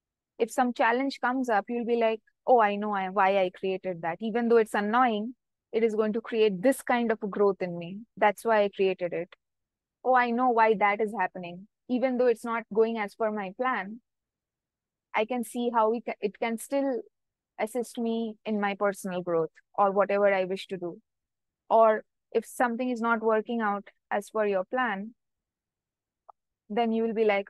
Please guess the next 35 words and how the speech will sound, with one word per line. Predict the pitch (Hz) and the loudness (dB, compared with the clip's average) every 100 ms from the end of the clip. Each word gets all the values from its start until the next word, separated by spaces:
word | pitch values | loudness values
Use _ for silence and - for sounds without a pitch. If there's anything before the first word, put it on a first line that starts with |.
| - | 4
"Oh, | 247 | 6
I | 196 214 | 4 2
know | 226 | -2
why | 226 208 202 196 | -2 0 0 -2
it | 180 | -4
is, | 180 - - 214 | -6 -10 -6 -4
because | 208 208 | -2 0
that's | 202 196 220 | 0 -2 -4
not | 202 208 | -4 -4
my | 190 | -6
path." | 190 180 170 - _ _ _ _ _ _ _ _ _ _ _ _ _ _ _ - | -4 -4 -4 -8 _ _ _ _ _ _ _ _ _ _ _ _ _ _ _ -6
So | 294 269 240 - | 4 4 4 0
you | 226 269 | 2 4
will | 294 269 - - | 4 0 -8 -4
start | - 254 285 - | 2 2 2 4
having | 262 247 277 262 | 4 4 0 0
these | 240 247 233 - _ _ _ _ _ - | 2 0 -2 -10 _ _ _ _ _ -2
higher | 254 247 285 294 | 2 4 4 4
perspective, | 277 277 - 285 - 302 285 | 2 -2 -2 -4 -2 -4 2
like, | 254 226 | 2 2
not | 233 240 220 | 0 0 -2
the | 220 - | -6 -4
physical | 208 220 269 277 | -4 -2 -2 0
perspective, | 269 254 - 240 277 233 | 0 -2 -4 -4 -4 -2
but | 220 226 | -2 -2
a | |
higher | 220 208 220 240 | -2 0 0 0
level | 233 226 226 | 0 0 -2
perspective | 214 214 - 226 - 233 226 _ _ _ _ - | -2 -4 -4 -6 -2 -4 -4 _ _ _ _ -2
of | 208 | -2
why | 190 208 208 262 277 - _ | 2 4 4 4 0 -4 _
you | 214 214 269 302 | -2 4 6 6
are | 254 262 | 4 4
creating | - 277 254 269 262 208 208 208 | 0 0 2 2 0 -4 -4 -4
these | 214 240 214 | -2 -2 -4